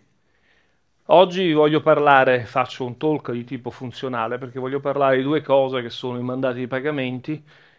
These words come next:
e delle ricevute bancarie, o meglio riba,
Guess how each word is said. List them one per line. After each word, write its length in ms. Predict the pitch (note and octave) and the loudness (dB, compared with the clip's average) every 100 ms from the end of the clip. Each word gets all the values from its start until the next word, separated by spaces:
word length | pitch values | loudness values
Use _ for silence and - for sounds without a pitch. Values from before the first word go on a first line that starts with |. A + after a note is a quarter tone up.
| _ | _
e 220 | - A#2+ | -4 -4
delle 460 | A#2 A#2 A2+ A2+ A2+ | -4 -6 -4 -4 -4
ricevute 440 | A#2+ B2+ A#2+ A#2+ | -6 -8 -8 -6
bancarie, 540 | A#2+ C3 A#2+ A2+ G#2+ A2 | -6 -6 -4 -4 -2 -6
o 40 | |
meglio 300 | A2 G#2+ A2 | -8 -10 -10
riba, 400 | A2 F#2 A2 | -10 -10 -12